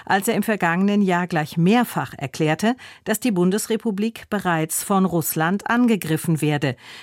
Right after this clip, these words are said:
Nicht mit Raketen und Drohnen natürlich, wohl aber mit Sabotage, Falschinformationen und Cyberangriffen. Seit Mittwoch kann sich der Kanzler in seiner Ansicht bestätigt fühlen.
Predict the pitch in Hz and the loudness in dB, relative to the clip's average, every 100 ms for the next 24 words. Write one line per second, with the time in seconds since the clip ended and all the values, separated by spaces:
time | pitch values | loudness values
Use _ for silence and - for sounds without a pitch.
0 | - 165 160 - 139 - 139 - 220 214 | 0 0 0 -2 -6 -4 -6 0 0 0
1 | 139 135 135 - 143 160 226 240 165 131 | -4 -6 -8 -8 -2 2 4 4 2 -2
2 | - 165 170 202 - - - - 151 175 | -2 0 0 -2 -8 -20 -20 -8 0 4
3 | 233 240 262 233 214 170 151 151 - 160 | 4 2 2 2 2 0 -2 -4 -2 -2
4 | 156 160 226 - - 170 170 - 202 208 | 0 -2 -4 -4 0 0 0 -4 -2 -2
5 | 202 - 214 214 214 208 220 - 247 175 | -2 -2 0 2 2 0 -2 0 0 0
6 | 143 143 147 143 139 147 131 - _ - | 0 -2 -2 -2 -4 -4 -6 -8 _ -6
7 | 156 139 160 165 151 165 247 - - 208 | -4 -2 0 -2 0 -2 -2 -6 -2 0
8 | 202 190 202 - 208 170 - 175 - 170 | 0 -2 -6 -6 -4 -2 -2 -4 -2 -2
9 | 175 196 208 170 156 143 139 - - - | -2 -2 -2 -2 -2 -4 -10 -8 -6 -2
10 | 202 139 120 - - 135 60 - | -2 -4 -6 -10 -6 -6 -6 -10